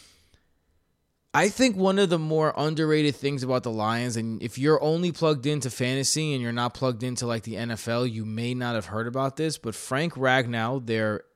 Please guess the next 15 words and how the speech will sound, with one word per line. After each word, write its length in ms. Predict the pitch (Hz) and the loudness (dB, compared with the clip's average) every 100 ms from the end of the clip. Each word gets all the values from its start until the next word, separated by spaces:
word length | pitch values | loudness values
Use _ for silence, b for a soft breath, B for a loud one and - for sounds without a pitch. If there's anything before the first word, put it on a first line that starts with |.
| _ - | _ -2
excellent 520 | 143 - - 123 98 | -2 0 -2 -2 -2
center, 500 | - 101 98 110 131 b b b b _ | -2 -2 -2 -4 -4 b b b b _
is, 520 | 123 135 131 127 113 - _ - | 2 4 4 2 -2 -8 _ -6
was 440 | 123 143 139 113 - | 2 4 4 2 -4
lost 340 | - 135 170 - | -2 2 2 0
for 80 | |
the 80 | 127 | -2
season. 480 | 120 156 135 104 90 b b | 0 2 0 -2 -8 b b
Frank 320 | - 151 175 156 | -4 2 2 6
Ragnow 520 | 165 165 165 165 165 | 6 6 4 2 4
was 260 | 139 117 - _ _ | 2 0 -4 _ _
the 140 | 110 120 | -6 0
second 480 | - 139 139 165 147 | 2 2 2 -2 -2
highest 420 | 131 139 131 113 | 2 2 2 0
rated 480 | 127 123 120 107 | 0 2 0 -2